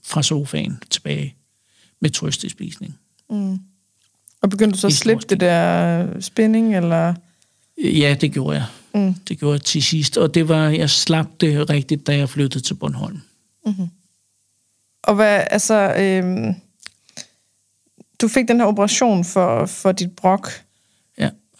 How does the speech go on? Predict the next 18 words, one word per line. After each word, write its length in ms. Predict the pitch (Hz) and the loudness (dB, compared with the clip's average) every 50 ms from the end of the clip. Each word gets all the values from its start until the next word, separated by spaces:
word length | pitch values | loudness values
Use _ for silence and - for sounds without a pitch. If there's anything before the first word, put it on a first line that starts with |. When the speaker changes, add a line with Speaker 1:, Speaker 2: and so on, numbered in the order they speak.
| _ _ _ _ - | _ _ _ _ 0
Speaker 2:
Var 160 | 208 214 214 | 2 2 4
det 160 | 190 214 208 | 2 2 0
så, 280 | - - 220 214 214 - 208 | 2 2 4 4 2 2 2
var 80 | 208 | 0
det 120 | 196 214 220 | 0 0 0
før 180 | - 247 226 196 | 2 2 2 2
eller 120 | - - | 2 2
efter 380 | - 214 208 - - - 208 208 - - _ _ - | 0 -2 -2 -2 0 0 0 0 0 -8 _ _ -14
spændingstiden? 1200 | - - - - - 220 208 208 208 208 202 - - - - - - _ - - - 180 170 185 | -10 -10 -8 0 2 2 2 4 2 0 0 -2 -4 -4 -4 -4 -6 _ -4 -2 -2 0 2 2
Speaker 1:
Det 100 | 185 160 | 2 2
var 220 | 151 156 156 151 - - | 2 2 2 0 -2 0
efter 260 | - 156 147 - - 147 | -2 -2 -2 0 -2 -2
spændingstiden. 760 | - - 151 139 143 143 139 127 - - - - - - 147 117 _ _ | -2 -2 -2 -2 -2 -2 -4 -6 -6 -6 -10 -10 -10 -10 -14 -16 _ _
Speaker 2:
Det 80 | 226 208 | 0 0
var 60 | 202 | 0
efter 200 | 190 185 - 202 | 0 -2 -4 -10
spændingstiden? 500 | - - 170 170 180 175 - - 113 - | -4 -2 -2 -2 -2 -2 -4 -4 -2 -2
Speaker 1:
Ja. 80 | - | -2